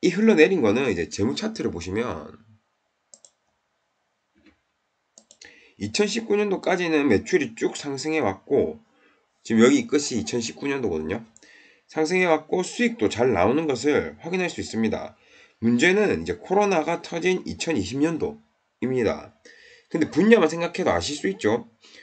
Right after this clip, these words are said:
코로나 터지고 안 돌아다니게 되니까 당연히 화장한 일도 많이 없고 그러면 백화점도 당연히 많이 안 가겠죠.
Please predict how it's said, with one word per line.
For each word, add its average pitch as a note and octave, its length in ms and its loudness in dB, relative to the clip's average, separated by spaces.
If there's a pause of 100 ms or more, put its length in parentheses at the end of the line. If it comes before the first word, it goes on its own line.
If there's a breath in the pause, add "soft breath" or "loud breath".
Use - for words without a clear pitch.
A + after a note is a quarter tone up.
(260 loud breath)
코로나 F#3+ 420 2
터지고 F#3+ 600 2 (380)
안 G#2 180 2
돌아다니게 D#3+ 520 2
되니까 C3 580 -2 (120)
당연히 C3+ 520 0
화장한 D#3+ 400 -2
일도 G2 420 0 (300)
많이 G2+ 220 -4
없고 G#2 500 -4 (840)
그러면 F#3+ 360 0
백화점도 F3+ 680 -2
당연히 C#3 280 0
많이 A#2 160 0
안 F#2 120 -4
가겠죠. A2 480 -2